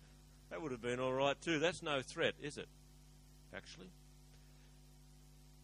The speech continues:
And I was really looking for, for, for a while after that. If, was this a biblical dream? I mean, I knew it was God, but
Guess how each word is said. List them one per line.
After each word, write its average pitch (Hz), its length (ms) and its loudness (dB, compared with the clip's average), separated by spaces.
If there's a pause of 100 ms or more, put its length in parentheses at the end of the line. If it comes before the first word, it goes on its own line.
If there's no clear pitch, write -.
(140)
And 180 140 0
I 185 120 6
was 180 140 2
really 208 200 4
looking 190 300 0
for, 127 280 -2 (960)
for, 131 240 -4
for 147 160 -6
a 131 60 -2
while 160 360 0
after 107 300 -6
that. 110 180 -6
If, 120 160 -12 (160)
was 135 140 -2
this 190 160 -8
a 120 40 -6
biblical 139 520 -4
dream? 131 380 0
I 101 80 -2
mean, 113 200 -2
I 107 80 -2
knew 151 240 4
it 117 80 -2
was 104 240 -10
God, 143 340 2
but 98 120 -8